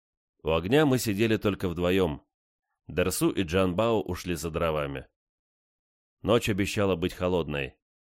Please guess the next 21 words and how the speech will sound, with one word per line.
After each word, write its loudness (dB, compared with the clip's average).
По -2
небу, 2
усеянному 2
звёздами, 0
широкой 0
полосой -2
протянулся -4
Млечный -6
Путь. -8
Резкий 0
холодный 2
ветер 0
тянул 0
с -6
северо-запада. -2
Я 2
озяб 4
и -6
пошёл 0
в -6
Фанзу, -4